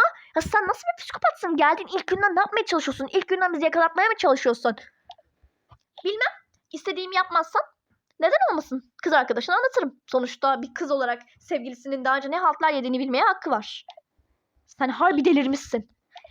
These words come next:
Evet, delirdim. Delirdim, tamam mı? Delirdim. Beni sen delirttin. Ben senin aşkından yanıp tutuşurken sen beni bıraktın. Gitmişsin şimdi kendine sevgili yapmışsın.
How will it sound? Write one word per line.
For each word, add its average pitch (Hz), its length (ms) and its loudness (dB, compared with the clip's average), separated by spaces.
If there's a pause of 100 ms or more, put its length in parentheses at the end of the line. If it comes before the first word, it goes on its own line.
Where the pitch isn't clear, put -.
(220)
Evet, 370 240 4
delirdim. 330 420 4 (440)
Delirdim, 311 420 4
tamam 311 200 6 (100)
mı? 302 60 0
Delirdim. 320 440 6 (240)
Beni 320 160 2
sen 381 240 2
delirttin. 254 460 -2 (540)
Ben 233 140 -4
senin 294 220 -10
aşkından 302 420 -8
yanıp 311 260 -4
tutuşurken 466 480 -2 (200)
sen 311 200 0
beni 339 160 -2
bıraktın. - 380 2 (360)
Gitmişsin 339 400 -8
şimdi 349 240 -14
kendine 339 380 -2
sevgili 339 380 -2
yapmışsın. 359 440 -4